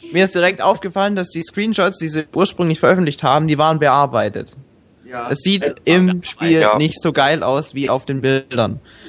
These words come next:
Speaker 1: Ähm, vor allem ist mir das aufgefallen, weil diese Schatten dann doch nicht so rund waren, wie, wie man das, äh, gesehen hat. Es hat ein bisschen geflimmert und sowas. Äh, klar, es kann noch, und sich ein bisschen verbessern, aber ich glaub, es,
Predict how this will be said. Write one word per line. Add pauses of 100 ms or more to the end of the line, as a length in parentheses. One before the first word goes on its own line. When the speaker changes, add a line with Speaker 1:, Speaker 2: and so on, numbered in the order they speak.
(220)
Speaker 1:
Ähm,
vor
allem
ist
mir
das
aufgefallen,
weil
diese
Schatten
dann
doch (260)
nicht
so
rund
waren,
wie, (160)
wie
man
das,
äh, (920)
gesehen
hat.
Es
hat
ein
bisschen
geflimmert
und
sowas. (600)
Äh,
klar,
es
kann
noch,
und
sich
ein
bisschen
verbessern,
aber
ich
glaub,
es,